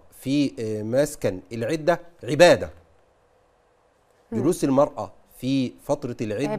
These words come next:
Speaker 2: عبادة.
Speaker 1: عبادة. الفقهاء لما تكلموا على، آه، مسألة العدة قالوا هي فترة تتربص فيها المرأة،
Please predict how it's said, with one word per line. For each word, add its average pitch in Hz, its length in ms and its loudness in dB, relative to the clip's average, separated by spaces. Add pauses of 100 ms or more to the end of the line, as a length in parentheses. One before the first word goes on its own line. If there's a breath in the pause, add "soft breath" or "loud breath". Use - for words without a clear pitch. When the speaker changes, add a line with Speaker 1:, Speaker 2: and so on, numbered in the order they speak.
Speaker 2:
عبادة. 180 320 0
Speaker 1:
عبادة. 123 520 2 (340 soft breath)
الفقهاء 143 380 0
لما 220 180 0
تكلموا 151 520 -2
على، 120 160 0
آه، 98 400 -6
مسألة 131 480 -6
العدة 123 420 -4
قالوا 190 240 0
هي 175 220 0
فترة 170 400 0
تتربص 135 580 -6
فيها 143 180 -4
المرأة، 147 460 -2